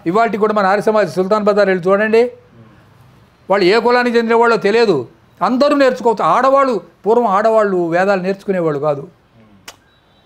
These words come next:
Speaker 1: దయానంద సరస్వతి ఏం చేయాలి? "అందరూ నేర్చుకోవచ్చు ఈ విజ్ఞానం" అని నేర్పించాడు. ఇంకొక మాట చెప్పాలి, మీరు బ్రాహ్మిన్స్ గురించి అడిగారు కాబట్టి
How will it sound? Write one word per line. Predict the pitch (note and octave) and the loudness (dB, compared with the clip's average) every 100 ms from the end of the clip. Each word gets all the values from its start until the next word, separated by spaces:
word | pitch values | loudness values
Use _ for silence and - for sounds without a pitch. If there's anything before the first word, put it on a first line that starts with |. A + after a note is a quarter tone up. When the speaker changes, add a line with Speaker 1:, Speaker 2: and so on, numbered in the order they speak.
| _ _ _ _ _ - | _ _ _ _ _ -4
Speaker 1:
దయానంద | F3 A#3+ B3 | -2 0 0
సరస్వతి | A#3 G#3+ G#3 | 0 0 0
ఏం | G3 | -2
చేయాలి? | G3 F#3 | 0 0
"అందరూ | C#4 E4 D#4+ | 0 2 2
నేర్చుకోవచ్చు | D4 - B3+ G#3+ - G#3+ F#3+ C3+ A#2+ - _ _ _ - | 0 0 0 0 -2 -2 -2 -2 -8 -20 _ _ _ -8
ఈ | F#3+ | -6
విజ్ఞానం" | E3+ D#3 F3 D#3+ E3 D3+ A#2+ B2 _ _ - | -6 -4 -2 -2 -4 -6 -10 -16 _ _ -8
అని | F#3 C#4+ - _ F#3 | -6 -6 -12 _ -12
నేర్పించాడు. | C#3+ D#3 D#3+ C#3 - G#2+ - _ _ _ _ _ _ _ _ _ _ - | -6 -6 -6 -10 -10 -12 -12 _ _ _ _ _ _ _ _ _ _ -10
ఇంకొక | A3 G3 D3 | -6 -6 -4
మాట | C#3 D3+ | -4 -4
చెప్పాలి, | C#3+ D#3 D3 | -4 -4 -4
మీరు | C#3+ | -4
బ్రాహ్మిన్స్ | B2+ D3 G3 A3 F#3 | -2 -2 -2 -4 -6
గురించి | E3+ D#3+ | -8 -4
అడిగారు | C#3 D#3 E3+ | -4 -2 -2
కాబట్టి | C3 A#2+ A#2+ - B3 | -2 -6 -6 -4 -4